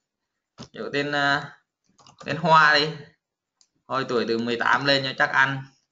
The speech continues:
mười tám đến, à, hai mươi, à, hai mươi đi, tìm em Hoa mười tám hai mươi, đúng không? À, đấy,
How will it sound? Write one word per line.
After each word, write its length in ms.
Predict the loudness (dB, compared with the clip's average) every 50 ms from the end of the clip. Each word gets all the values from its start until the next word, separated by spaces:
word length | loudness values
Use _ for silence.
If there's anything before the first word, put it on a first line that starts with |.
| _ _ _ _ _ _ _ _ _ _ _ _ _ _
mười 140 | -8 -8 0
tám 260 | 2 4 4 4 4
đến, 180 | 2 0 0 2
à, 220 | 4 4 4 2
hai 360 | 0 -2 0 2 2 2 2
mươi, 140 | -2 -2 0
à, 360 | 2 4 4 4 2 0 -2 -6 -16 _ _ _ _ _ _ _ _ _ _ _ _ _ _
hai 160 | -2 -2 0
mươi 240 | 4 4 6 6 6
đi, 420 | 4 2 0 -2 -4 -8 -12 -18 -20 _ _ _ -20 -20 -20 -20 -20 _
tìm 300 | -6 -4 -4 -4 -4 -6
em 260 | -6 -6 -6 -6 -6 -2
Hoa 260 | 2 4 4 6 4
mười 140 | 2 0 2
tám 280 | 4 4 4 4 4
hai 160 | 2 2 2
mươi, 360 | 0 0 0 0 0 0 -2 -8 -16 _ _ _ _ _ _ _ _ _ _ _ _ _ _ _ _ _ _ _ _ _ _ _ _
đúng 100 | -8 -4
không? 180 | -2 -2 -2 -4 -6 -14 _ _ _ _ _ _ _ _ _ _ -20 -20 _ _ _ _ _ _ _ _ _ _ _ _ -20 -20 -18 -14
À, 680 | -10 -8 -6 -6 -6 -6 -6 -8 -8 -6 -6 -8 -8 -10 -12 -16 -18 -20 -20 _ -20 _ -20 -20 -20 -20 -20 -20 -20 -20 -20 _ _ _ _ _ _ _ _ _ _ _ _ -20 _ _ _ _ _ _ _ _ _ _ _ _ -20 _ _ _ _
đấy, 300 | -8 -6 -4 -4 -4 -4